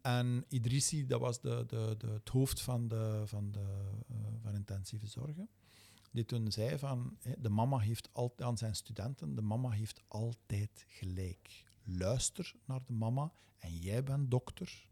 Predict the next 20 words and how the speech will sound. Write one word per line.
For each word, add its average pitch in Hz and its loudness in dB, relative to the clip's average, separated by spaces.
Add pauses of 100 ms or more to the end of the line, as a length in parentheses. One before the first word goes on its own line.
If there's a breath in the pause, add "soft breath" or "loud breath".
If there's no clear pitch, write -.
Tegen 117 -6
zijn 123 -4
studenten 120 -8
zei 117 -12
hij 117 -10
dat 107 -10
toen. 120 -8 (360 loud breath)
"Jij 95 -4
bent 147 -2
dokter, - -4 (240 soft breath)
jij 95 0
moet 135 4
bewijzen 123 0 (220 soft breath)
dat - -12
de 110 -2
mama 104 2
geen 151 0
gelijk 98 -8
heeft. - -16 (560 soft breath)
Maar 90 -6